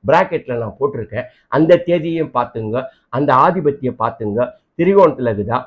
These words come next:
கேந்திர பலத்துல இருக்குதா, இல்ல மறைவு ஸ்தானத்துல இருக்குதான்றதை நீங்களே செக் பண்ணி கூட பார்த்துக்கலாம். அதனால இதுவரை உங்களுக்கு எளிமையா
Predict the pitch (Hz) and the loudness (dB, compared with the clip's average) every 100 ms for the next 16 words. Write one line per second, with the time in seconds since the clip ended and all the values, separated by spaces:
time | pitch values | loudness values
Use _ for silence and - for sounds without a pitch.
0 | _ _ _ - 170 185 160 123 - 113 | _ _ _ 0 0 2 0 0 -2 -4
1 | 104 95 95 120 123 _ _ _ - 151 | -4 -6 -4 -4 -6 _ _ _ -2 2
2 | 156 175 180 - _ _ _ _ 147 190 | 4 2 -2 -10 _ _ _ _ 4 8
3 | 214 208 147 135 117 113 117 127 110 127 | 8 6 -2 -2 -4 -2 -2 -2 -2 -4
4 | - - _ 160 190 202 196 - 180 156 | -6 -10 _ 2 4 4 4 2 -2 -6
5 | - 185 156 156 - 120 110 101 101 _ | -4 -2 0 0 0 -2 -4 -10 -10 _
6 | - 120 127 160 123 120 - _ _ 127 | -4 -4 -2 -2 -2 -4 -10 _ _ 2
7 | 151 160 185 220 - 151 143 139 151 131 | 4 4 4 4 0 -2 0 0 -2 0
8 | 156 196 208 208 | 4 4 6 4